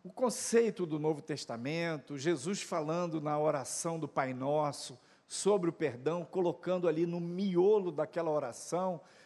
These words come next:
e ao terminar a oração, ele comentando, "Porque se você perdoar, seu Pai Celestial perdoará. Se você não perdoar,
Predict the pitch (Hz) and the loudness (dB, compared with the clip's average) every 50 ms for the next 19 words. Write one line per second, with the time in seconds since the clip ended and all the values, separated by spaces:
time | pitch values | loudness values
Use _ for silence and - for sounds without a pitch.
0 | _ - 160 175 196 208 202 208 - 220 208 196 185 202 180 180 180 185 190 185 | _ -2 4 4 6 6 4 2 2 2 2 2 2 -2 -2 0 0 2 4 4
1 | 180 170 170 170 165 151 139 - - - 196 196 202 202 196 185 - 208 214 214 | 6 6 6 6 4 0 0 -4 -4 -2 0 2 2 2 2 2 2 2 2 2
2 | 208 190 - - 175 170 165 156 147 - 180 175 - - 180 156 - - 175 165 | 0 -2 2 4 4 4 4 0 -4 -8 -8 -10 -4 -4 -4 -4 -4 -6 -2 0
3 | 170 143 - - - - 220 233 233 247 233 214 208 202 233 208 190 190 190 185 | 0 0 -2 -2 2 2 2 2 2 0 -2 -2 0 0 2 2 2 0 -2 -6
4 | 165 - _ _ _ _ _ _ _ _ _ _ _ _ - - - 143 135 123 | -12 -14 _ _ _ _ _ _ _ _ _ _ _ _ -18 -10 -8 -8 -8 -6
5 | - - 180 185 196 202 190 - 190 170 170 160 - - - 160 156 170 165 - | 0 4 4 4 4 2 0 -4 -2 -2 -2 -2 -4 -4 -2 0 0 0 -2 -2
6 | 165 151 151 160 170 160 156 139 127 123 120 - - 151 151 160 151 - - 185 | -6 -8 -4 -2 0 0 0 0 -2 -6 -6 -8 -10 -6 -6 -6 -6 -4 -4 -4
7 | 185 180 175 185 190 208 202 - 185 180 165 170 185 180 165 151 151 156 139 - | -4 -2 -2 -2 -2 -4 -4 -4 -4 -4 -4 -4 -2 -2 -2 -2 -2 -6 -10 -14
8 | - | -18